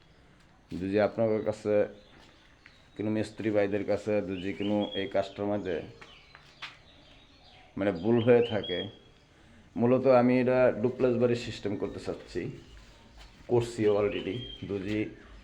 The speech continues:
এটার মধ্যে কোনো ভুল হয়ে থাকে, তো অবশ্যই ভুলটা কমেন্ট বক্স, কমেন্টের মধ্যে বলে দিবেন। আশা করি যে সংশোধন করার মতো,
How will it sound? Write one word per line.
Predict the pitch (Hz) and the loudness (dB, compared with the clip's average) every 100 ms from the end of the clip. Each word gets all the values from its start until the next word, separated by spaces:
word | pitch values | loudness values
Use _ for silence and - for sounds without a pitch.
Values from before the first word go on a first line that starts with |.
| - | -10
এটার | - 104 | -2 0
মধ্যে | 107 104 | 2 0
কোনো | 104 110 104 | 0 0 0
ভুল | 78 92 110 113 | -4 2 4 6
হয়ে | 107 104 | 4 2
থাকে, | 104 98 104 | 2 -2 -2
তো | 92 | -2
অবশ্যই | 95 98 - 98 92 | -2 -4 -2 -2 -2
ভুলটা | 78 95 95 95 95 - - - | -4 -4 0 0 0 -8 -18 -6
কমেন্ট | 95 98 92 82 | -2 -2 -2 -4
বক্স, | - - 85 - - | -8 -14 -14 -14 -8
কমেন্টের | - 104 95 92 | -2 -2 0 -2
মধ্যে | 95 87 92 - - - - - | -2 0 -2 -2 -10 -20 -20 -12
বলে | 90 92 | -4 -2
দিবেন। | 87 87 85 127 143 - - - - - - - - - - - - - - - | 0 0 -2 -4 -8 -18 -20 -20 -20 -20 -20 -20 -20 -20 -20 -20 -20 -20 -12 -10
আশা | 92 95 | -6 -4
করি | 95 95 | -2 -2
যে | 95 92 | -2 -2
সংশোধন | 107 101 101 90 92 | -2 -4 -4 -4 -4
করার | 90 92 | -4 -2
মতো, | 90 - | -4 -4